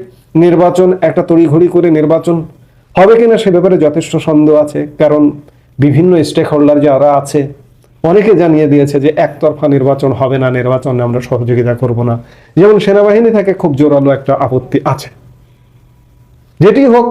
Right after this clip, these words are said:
ইউনূস অন্ততপক্ষে এটি বুঝতে পারছে যে সময় শেষ, কাজেই অতি দ্রুততার সাথে যা কিছু করার করতে হবে।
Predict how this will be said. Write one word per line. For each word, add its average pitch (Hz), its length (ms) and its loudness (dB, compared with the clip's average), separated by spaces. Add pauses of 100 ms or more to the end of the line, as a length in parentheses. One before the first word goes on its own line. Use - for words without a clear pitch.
(340)
ইউনূস 208 300 2
অন্ততপক্ষে 208 560 0
এটি 165 240 0
বুঝতে 190 300 -2
পারছে 190 400 -2
যে 165 200 0
সময় 156 320 -2
শেষ, 147 240 -4 (1080)
কাজেই 170 340 2 (800)
অতি 151 220 0
দ্রুততার 151 500 0
সাথে - 240 -6
যা 143 160 0
কিছু 147 220 -6
করার 139 240 -2
করতে 131 260 -4
হবে। 117 180 -2